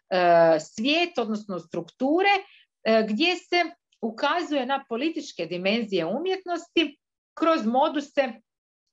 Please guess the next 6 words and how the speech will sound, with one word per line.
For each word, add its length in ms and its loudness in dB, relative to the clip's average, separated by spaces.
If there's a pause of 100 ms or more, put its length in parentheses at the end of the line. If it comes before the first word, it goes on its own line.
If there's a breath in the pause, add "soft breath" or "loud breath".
(440)
političke, 760 -2
dakle, 440 -4
proizvodnje 720 -4
i 200 -4
konzumacije. 800 -6
Nerijetko 920 0